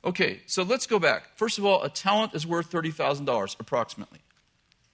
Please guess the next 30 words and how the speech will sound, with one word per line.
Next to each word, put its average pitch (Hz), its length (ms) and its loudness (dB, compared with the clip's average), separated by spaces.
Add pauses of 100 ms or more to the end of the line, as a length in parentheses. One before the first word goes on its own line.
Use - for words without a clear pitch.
And 127 80 -2
remember, 160 260 0
these 160 220 -2
guys 131 300 2
got - 460 0 (440)
money 139 440 -2 (140)
according 135 420 -4
to 143 120 -8
their 151 120 -2
ability. 156 460 -4 (340)
So 156 140 -4
we 190 120 -2
could 214 140 -4
say 147 420 0 (340)
that 139 260 0
the 143 80 -4
guy 143 260 2
who 170 120 -2
had 165 220 0
five 196 360 2
talents 147 460 0
had 156 200 2
more 170 180 2
ability 139 500 0 (840)
than 160 120 0
the 170 60 2
guy 131 220 6
who 151 60 2
had 175 220 2
two. 151 320 -2